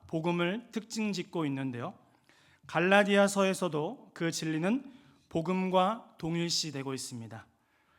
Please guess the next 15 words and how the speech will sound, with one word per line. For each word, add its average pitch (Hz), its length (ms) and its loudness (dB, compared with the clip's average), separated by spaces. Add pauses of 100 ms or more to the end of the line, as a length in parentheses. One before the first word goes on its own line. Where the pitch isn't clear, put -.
(200)
"진리를 202 560 4
알지니 175 760 0 (240)
진리가 156 840 -2 (180)
너희를 143 680 -2 (160)
자유케 147 600 -4
하리라." 110 440 -10 (360)
한번 170 260 0
따라할까요? 165 560 2
"진리를 185 560 6
알지니 160 720 2 (1600)
진리가 190 640 6
너를 185 520 0
자유케 160 500 -2
하리라." 120 540 -4 (2750)
아멘이십니까? 131 840 -8